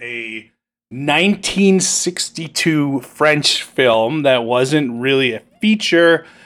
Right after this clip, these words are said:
but it wasn't necessarily a short. It's kinda in between. Uh, if you've studied film history, you might have seen it in class or,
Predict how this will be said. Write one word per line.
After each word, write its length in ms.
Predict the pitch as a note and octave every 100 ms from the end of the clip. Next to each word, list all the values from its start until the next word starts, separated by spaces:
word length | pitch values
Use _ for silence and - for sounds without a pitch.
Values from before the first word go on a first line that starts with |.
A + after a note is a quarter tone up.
| _
but 180 | - B2
it 60 | A2+
wasn't 460 | B2+ C#3 C3+ C3 B2
necessarily 560 | B2+ B2 C3 B2+ A#2
a 60 | G#2+
short. 440 | - - F3 F#3+
It's 160 | C#3+ C3
kinda 280 | - C3+ C3
in 140 | B2+
between. 600 | B2+ B2 - C#3+ D#3+ D#3+
Uh, 360 | B2+ A#2 A2+ - - - -
if 160 | A#2+ B2
you've 280 | A#2+ A#2 A2+ -
studied 440 | - - C#3+ C3+ B2+
film 260 | - B2 A2+
history, 380 | D#3 - D#3+
you 140 | D3+ B2+
might 180 | A#2+ A#2
have 120 | A2
seen 240 | - B2
it 120 | A#2
in 180 | A2 G#2
class 640 | G#2 G#3 A3 G3+ F3+ D#3 -
or, 400 | B2+ A#2 A2 G#2